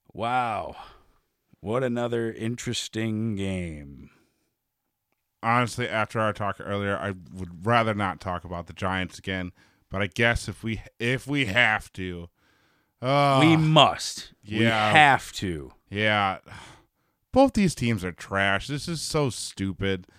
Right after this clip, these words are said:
Speaker 2: The Giants are just an abomination.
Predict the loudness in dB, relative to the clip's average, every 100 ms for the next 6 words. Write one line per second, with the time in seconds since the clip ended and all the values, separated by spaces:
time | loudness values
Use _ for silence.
0 | _ _ _ -4 2 2 2 -2 -2 -2
1 | -2 -4 -4 -6 -4 -4 -2 -4 -4 -6
2 | -8 -12 -12